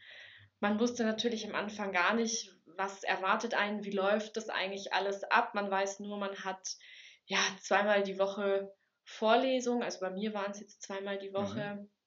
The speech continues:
Speaker 1: immer Montag und Mittwoch. Ähm, ja, also es war auf jeden Fall ein spannender Einstieg. Es hat sich dann alles ziemlich gut eingependelt. Man ist gut reingekommen, hatte dann,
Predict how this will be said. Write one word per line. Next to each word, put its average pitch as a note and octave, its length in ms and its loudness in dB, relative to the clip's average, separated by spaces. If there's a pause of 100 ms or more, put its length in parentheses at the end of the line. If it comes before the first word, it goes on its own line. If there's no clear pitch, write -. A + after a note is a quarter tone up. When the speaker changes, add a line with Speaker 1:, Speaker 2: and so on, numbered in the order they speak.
(680)
Speaker 1:
immer G3 260 -2
Montag G3 600 -4
und F3+ 220 -10
Mittwoch. B3 720 2 (720)
Ähm, G#3+ 760 -4 (280)
ja, C#4 360 6 (140)
also G#3 220 0
es - 160 -4
war G3 160 6
auf - 160 -4
jeden G#3+ 240 -4
Fall G3 640 2
ein F#3+ 220 -12
spannender F#3+ 520 0
Einstieg. B3 720 -2
Es G#3+ 140 -6
hat G3 160 0
sich G3 160 -6
dann F#3 140 0
alles F#3 380 -2
ziemlich F#3+ 460 -6 (340)
gut F3+ 200 -8
eingependelt. G#3+ 640 4
Man F3+ 120 -4
ist - 180 -8
gut F#3 200 -10
reingekommen, G3 1000 0
hatte F#3+ 240 -6
dann, F3+ 500 -6